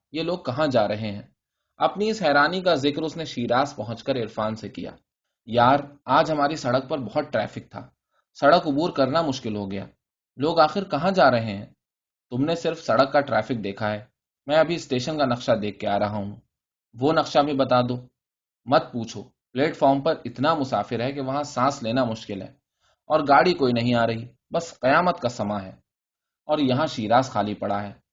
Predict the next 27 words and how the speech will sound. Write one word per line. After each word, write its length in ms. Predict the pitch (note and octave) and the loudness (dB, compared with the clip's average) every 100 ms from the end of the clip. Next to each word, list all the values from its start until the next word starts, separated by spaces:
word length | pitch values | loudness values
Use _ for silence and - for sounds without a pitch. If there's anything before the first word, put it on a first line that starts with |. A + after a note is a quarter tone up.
| - | -12
اس 180 | C#3+ | -8
نے 80 | E3 | -8
ارد 380 | D#3 D#3+ F3 C#3 | -4 0 0 0
گرد 140 | D#3 | -2
نظر 300 | D3 A#2+ C#3 | 0 2 2
ڈالتے 360 | C3 A2 G#2+ A#2 | 0 0 -2 -2
ہوئے 180 | B2 A2+ | -4 -4
کہا۔ 300 | A2 G2+ F#2 _ _ _ _ - | -8 -14 -16 _ _ _ _ -2
آج 200 | D#3 D#3+ | 0 0
شیراز 440 | D#3+ D3+ E3 E3 | -2 2 2 0
بالکل 300 | D3+ C#3 E3+ | -2 -4 -4
ہی 80 | F3 | -6
خالی 340 | - G#2+ A2+ | -4 -4 -4
تھا۔ 220 | A2+ G#2+ - _ _ _ _ | -8 -14 -20 _ _ _ _
وہ 280 | C3+ E3 G3+ | -8 0 2
اور 100 | F#3+ | 2
عرفان 520 | F3 C#3 D3 D#3+ D#3+ | 0 -2 0 0 -2
بس 160 | D3 D3 | -4 -2
دو 280 | C3 D3 D3 | -2 -2 2
دم 180 | C3 C3+ - | 0 0 -6
ایک 260 | C#3+ D#3 C3+ | -6 -4 -4
میز 300 | B2 C3+ - | -4 -4 -4
کے 180 | B2 | -6
گرد 200 | G#2+ A#2+ | -4 -4
بیٹھے 360 | G2+ G2+ G2+ A2 | -4 -6 -6 -8
تھے۔ 140 | - G#2+ _ _ _ _ _ - | -10 -18 _ _ _ _ _ 0
یار، 240 | C3+ E3 | 4 6